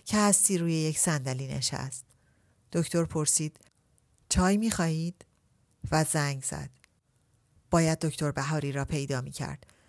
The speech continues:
باید مراد را به خانه می‌برد. باید با راننده تاکسی سر پول کلنجار می‌رفت.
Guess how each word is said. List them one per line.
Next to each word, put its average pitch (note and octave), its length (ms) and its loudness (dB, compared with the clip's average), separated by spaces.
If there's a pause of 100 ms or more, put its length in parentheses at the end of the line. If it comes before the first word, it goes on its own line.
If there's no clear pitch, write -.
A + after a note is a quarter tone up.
(220)
باید G#3 300 6
مراد F#3 340 4
را F3+ 80 2
به E3+ 100 0
خانه D3 360 -2
می‌برد. C#3 500 -10 (480)
باید G3+ 260 6
با F#3+ 80 4
راننده E3 380 2
تاکسی D#3+ 360 0
سر D3 320 4
پول C#3 280 -6
کلنجار D3+ 600 -2
می‌رفت. C#3 440 -10